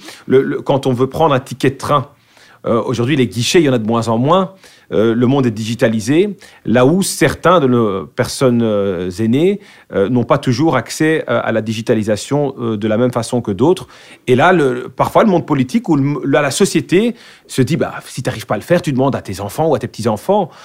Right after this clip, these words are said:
Euh, mais c'est pas ce qu'ils veulent faire. Euh, personne n'a envie d'être dépendant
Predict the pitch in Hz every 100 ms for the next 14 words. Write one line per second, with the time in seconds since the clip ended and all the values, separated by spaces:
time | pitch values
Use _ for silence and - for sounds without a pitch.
0 | - - _ - 117 120 110 - 131 131
1 | 139 147 - 117 127 - 214 185 - _
2 | _ _ _ - 127 - - - - 180
3 | - 220 202 156 147 123 98 147 160 151
4 | 135 156 160